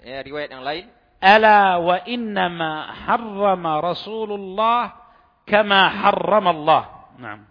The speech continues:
Speaker 1: Ketahuilah apa yang Allah haramkan sebagaimana yang telah diharamkan Rasulullah sallallahu alaihi wasallam.
Speaker 2: ولهذا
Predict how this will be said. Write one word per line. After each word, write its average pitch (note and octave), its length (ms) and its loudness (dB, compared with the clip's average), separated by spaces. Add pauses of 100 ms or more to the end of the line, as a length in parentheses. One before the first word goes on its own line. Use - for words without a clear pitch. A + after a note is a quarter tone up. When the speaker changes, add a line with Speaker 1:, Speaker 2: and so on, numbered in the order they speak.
(120)
Speaker 1:
Ketahuilah E3+ 560 -6
apa F#3 400 -6
yang D3 240 -12
Allah E3 560 -10
haramkan G3 680 -10 (520)
sebagaimana F3 880 -10
yang D#3+ 160 -12
telah E3+ 320 -8
diharamkan D#3+ 560 -10
Rasulullah D3+ 960 -10
sallallahu C3+ 600 -12
alaihi A#2 200 -14
wasallam. A2 320 -20
Speaker 2:
ولهذا G3 600 2